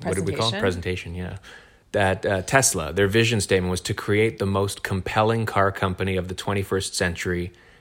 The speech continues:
Speaker 1: by driving the world's transition to electric vehicles. So
Speaker 2: Yeah.
Speaker 1: that's,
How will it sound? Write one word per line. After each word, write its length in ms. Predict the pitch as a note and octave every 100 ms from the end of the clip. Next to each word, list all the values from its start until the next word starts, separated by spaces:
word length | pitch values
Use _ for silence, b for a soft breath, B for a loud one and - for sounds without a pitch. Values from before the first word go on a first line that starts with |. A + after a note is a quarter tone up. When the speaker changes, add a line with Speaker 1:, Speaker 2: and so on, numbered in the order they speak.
| -
Speaker 1:
by 120 | G2
driving 500 | F2+ F#2+ G2 F#2+ F#2+
the 60 | F2
world's 380 | F2+ F2+ F2
transition 720 | - F#2+ F2 F2+ E2+ - E2+ E2
to 160 | F#2+
electric 420 | F2+ E2+ - F2
vehicles. 580 | - F2 - - - - B B B B
So 80 | -
Speaker 2:
Yeah. 40 | A#2
Speaker 1:
that's, 340 | C#3 - -